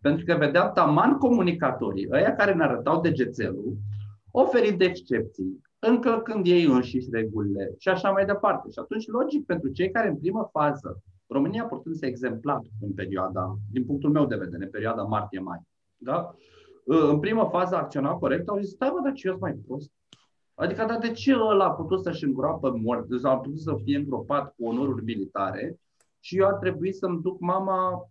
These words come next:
ca pe ultimul câine”, cum zice românul. „Dar de ce ăla a putut să aibă botez la copilul lui, să facă botez, și eu n-au, eu nu pot?” A, de fapt, voi ne luați de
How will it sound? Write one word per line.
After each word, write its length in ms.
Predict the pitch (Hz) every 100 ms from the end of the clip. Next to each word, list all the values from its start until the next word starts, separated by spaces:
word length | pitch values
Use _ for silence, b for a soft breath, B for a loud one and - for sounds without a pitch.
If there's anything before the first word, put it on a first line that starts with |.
| _
ca 180 | - 175
pe 120 | 175
ultimul 540 | 175 180 175 175 151 -
câine”, 440 | 143 123 107 - _
cum 160 | 117
zice 460 | 110 113 - 117 101 98 -
românul. 500 | 113 117 104 92 90 _ _ _ _ _ -
„Dar 240 | 175 233
de 120 | 254
ce 200 | 277 247
ăla 160 | 254 247
a 60 | -
putut 340 | 175 175 196
să 100 | -
aibă 260 | 185 180 151
botez 600 | 131 110 113 110 151 - - _ _ 107 -
la 180 | 131 131
copilul 360 | 120 139 135
lui, 140 | 123 143
să 120 | -
facă 320 | - 151 147
botez, 560 | 113 95 101 135 165 -
și 180 | _ -
eu 80 | 196
n-au, 280 | 180 165 185
eu 140 | 196
nu 100 | 202
pot?” 280 | 202 131 - - - _ _ -
A, 640 | 143 208 240 240 226 202 170
de 240 | 127 117
fapt, 300 | 110 151 156 120
voi 160 | 147
ne 80 | 151
luați 280 | 143 156
de 120 | 143